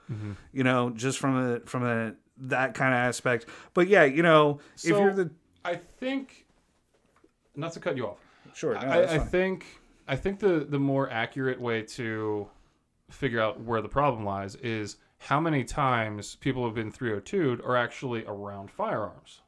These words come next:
Speaker 1: So if we're
Speaker 2: Yeah.
Speaker 1: running into cases where people who have these significant mental issues
Speaker 2: Right.
Speaker 1: are running into a abundance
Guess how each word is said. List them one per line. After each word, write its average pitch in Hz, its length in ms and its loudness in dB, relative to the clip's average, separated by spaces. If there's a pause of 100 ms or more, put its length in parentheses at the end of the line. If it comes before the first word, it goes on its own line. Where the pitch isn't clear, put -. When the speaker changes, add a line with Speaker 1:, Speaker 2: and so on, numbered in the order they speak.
(1000)
Speaker 1:
So 139 480 2
if 139 240 0
we're 151 560 2
Speaker 2:
Yeah. 147 60 -6 (120)
Speaker 1:
running 135 340 0
into 120 760 -2
cases 110 500 -6
where 98 380 -6 (380)
people 120 300 2
who 107 100 -4
have 107 240 0
these 107 200 -4
significant 117 480 -4
mental 110 520 -10
issues 104 560 -10 (280)
Speaker 2:
Right. 110 280 -10 (440)
Speaker 1:
are 107 440 4
running 127 260 4
into 127 640 4 (500)
a 123 220 4
abundance 117 760 0